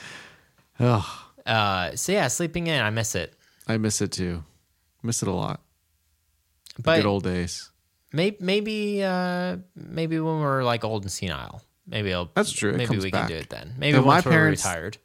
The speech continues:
Speaker 1: my parents are basically retired.
Speaker 2: Yeah.
Speaker 1: We went to Florida, saw them, and they, they don't sleep in.
Speaker 2: I, I,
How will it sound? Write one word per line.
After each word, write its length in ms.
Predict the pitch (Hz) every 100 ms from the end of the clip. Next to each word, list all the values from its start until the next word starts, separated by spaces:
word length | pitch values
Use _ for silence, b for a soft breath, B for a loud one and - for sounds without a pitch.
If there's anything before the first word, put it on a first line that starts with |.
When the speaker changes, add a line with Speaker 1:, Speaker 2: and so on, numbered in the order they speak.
| -
Speaker 1:
my 120 | 131
parents 340 | 131 156 143
are 60 | 107
basically 540 | - 98 87 92 101
retired. 520 | 87 90 92 92 92 92
Speaker 2:
Yeah. 260 | - 107 - - _ _
Speaker 1:
We 80 | 104
went 140 | 95
to 80 | 90
Florida, 480 | - 95 90 90 90 - -
saw 240 | - 90
them, 340 | 87 85 85 87 _ _ _ _ _ _ _ _ -
and 460 | 95 82 82 82 - _ _ _ _ _ _ _ _ _ _
they, 240 | 95 107 135 _ _ _ _
they 120 | - 69
don't 160 | 113
sleep 260 | 113 120 -
in. 220 | 143 113 - _ _ _ _ _ B B B -
Speaker 2:
I, 180 | - -
I, 100 | -